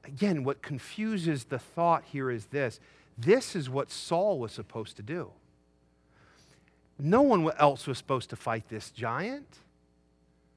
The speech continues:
Remember, they said, "Give us a king that he can fight for us."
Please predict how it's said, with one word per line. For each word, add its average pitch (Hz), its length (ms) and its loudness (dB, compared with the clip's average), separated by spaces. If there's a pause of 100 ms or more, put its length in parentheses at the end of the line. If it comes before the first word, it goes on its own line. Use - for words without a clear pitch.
(140)
Remember, 269 280 6
they 285 140 4
said, 277 260 10
"Give 240 140 10
us 320 160 10
a 285 40 4
king 285 440 6
that 196 120 6
he 233 140 0
can 220 180 2
fight 247 340 8
for 285 320 8
us." - 500 4